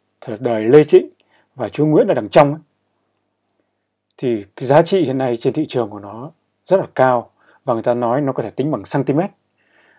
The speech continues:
và thường thường có thể dao động trong khoảng tiền tỷ cho một cái, cái hiện vật thuộc các cái giai đoạn này. Và khi một cái gì đó mà giá trị của nó đã cao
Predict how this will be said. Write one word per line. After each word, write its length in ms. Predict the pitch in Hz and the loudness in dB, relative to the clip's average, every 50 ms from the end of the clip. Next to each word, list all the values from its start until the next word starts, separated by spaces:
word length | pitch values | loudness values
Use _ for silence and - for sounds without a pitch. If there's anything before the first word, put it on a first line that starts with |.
| _ _ - | _ _ -14
và 240 | 113 113 113 107 | -10 -8 -8 -8
thường 200 | 98 98 - 127 | -10 -8 -8 -8
thường 320 | 117 120 120 113 101 98 92 _ _ _ _ _ _ _ _ _ _ | -4 -4 -4 -4 -4 -8 -14 _ _ _ _ _ _ _ _ _ _
có 80 | _ - | _ -6
thể 100 | - 117 | -6 -2
dao 160 | - 143 135 | 0 0 0
động 180 | 131 147 175 - | 0 0 -4 -4
trong 140 | - 131 | -8 -10
khoảng 260 | - - 101 87 85 98 | -10 -10 -16 -16 -14 -4
tiền 160 | - 123 104 | -4 -4 -2
tỷ 300 | - 117 - - 175 226 - _ _ _ _ _ _ _ _ _ _ _ _ _ _ _ _ _ _ _ _ | -2 -4 -4 -4 -10 -10 -10 _ _ _ _ _ _ _ _ _ _ _ _ _ _ _ _ _ _ _ _
cho 200 | - - 131 120 | -4 -2 -2 -2
một 240 | 120 117 113 104 _ _ _ _ | -2 -4 -8 -10 _ _ _ _
cái, 220 | - 120 117 120 127 | -6 -4 -4 -2 -2
cái 80 | 139 | -2
hiện 420 | 135 135 139 131 120 110 117 147 143 | -2 -2 -2 -2 -4 -6 -8 -8 -6
vật 180 | - 117 - _ _ _ _ _ _ _ - _ _ _ _ _ | -6 -8 -10 _ _ _ _ _ _ _ -20 _ _ _ _ _
thuộc 160 | - - - | -6 -6 -4
các 100 | - 147 | -4 -6
cái 80 | 135 - | -6 -2
giai 120 | 127 127 | -4 -4
đoạn 180 | 117 135 147 113 | -4 -4 -6 -8
này. 200 | 107 98 92 _ _ _ _ _ _ _ _ _ _ _ _ _ _ _ _ _ _ | -8 -12 -14 _ _ _ _ _ _ _ _ _ _ _ _ _ _ _ _ _ _
Và 240 | 135 131 123 123 120 | 2 4 4 4 2
khi 220 | - - - 175 | 0 4 4 6
một 100 | 175 160 143 | 6 8 6
cái 100 | 180 175 | 6 6
gì 120 | 139 131 | 6 6
đó 360 | 123 123 120 117 120 127 165 | 4 6 6 6 6 6 4
mà 160 | 208 190 147 120 | 4 0 -2 0
giá 180 | 104 131 143 | 4 4 4
trị 260 | 160 160 185 180 175 | 4 4 2 2 2
của 80 | 165 139 | 2 0
nó 160 | 110 110 123 | -2 -2 0
đã 100 | 139 190 | 0 -2
cao 460 | - - 160 151 160 160 143 - - | 0 4 6 6 6 6 6 2 -4